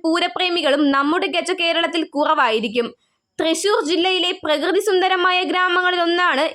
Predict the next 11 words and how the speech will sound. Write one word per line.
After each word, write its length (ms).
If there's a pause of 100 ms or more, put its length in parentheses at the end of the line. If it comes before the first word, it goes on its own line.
(100)
എങ്ങണ്ടിയൂർ. 600 (340)
എങ്ങണ്ടിയൂരിന്റെയും 1000
ചുള്ളിപ്പറമ്പിൽ 680
തറവാടിന്റെയും 760
അഭിമാനമായിരുന്നു 880 (100)
ഗജവീരൻ 640
വിഷ്ണു 380
ശങ്കർ. 360 (1160)
കൊടുങ്ങല്ലൂർ 760
ഹൈവേയിലെ 580 (200)
എങ്ങണ്ടിയൂർ 560